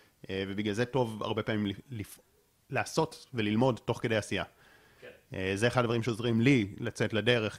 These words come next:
Speaker 1: כאילו, ולעצור רגע את הרגע של התכנון, אם, אם אתם כמוני יותר באופי של כזה מאוד, אה, אוהבים לחשוב ולתכנן ולעבוד מאורגן. אמ, בוא נדבר רגע עוד נושא של מיינדסט, וזה כל הנושא של תודעת מחסור ותודעת שפע.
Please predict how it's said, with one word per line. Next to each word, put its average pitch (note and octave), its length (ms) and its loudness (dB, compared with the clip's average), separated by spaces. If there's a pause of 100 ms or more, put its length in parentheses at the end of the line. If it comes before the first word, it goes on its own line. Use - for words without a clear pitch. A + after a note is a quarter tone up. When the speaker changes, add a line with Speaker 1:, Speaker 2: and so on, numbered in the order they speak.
(140)
Speaker 1:
כאילו, G2+ 300 -8
ולעצור F#2+ 500 0
רגע G#2+ 140 0
את G2 100 -4
הרגע G#2 180 -4
של G#2+ 120 -2
התכנון, C#3 320 2
אם, B2 260 2
אם C3+ 120 2
אתם A2+ 260 0 (100)
כמוני C3 360 0
יותר G#2+ 240 0
באופי G2+ 360 0
של G2 260 -2
כזה F#2 260 -4
מאוד, G2 360 0
אה, F#2 100 -2 (160)
אוהבים G#2 580 -2
לחשוב G2+ 520 -4
ולתכנן G2 580 -6
ולעבוד F#2+ 260 -6
מאורגן. F#2 340 -4 (840)
אמ, G#2+ 300 4 (280)
בוא D#3+ 160 6
נדבר F3+ 400 6
רגע A#2 400 4 (360)
עוד E3 180 2
נושא G3 320 8
של A2+ 180 2
מיינדסט, G#2 340 0
וזה A2+ 240 0
כל E3 160 4
הנושא C3+ 200 4
של B2 160 2
תודעת F#2+ 560 0 (160)
מחסור C3 580 2
ותודעת G2 460 0
שפע. - 340 -2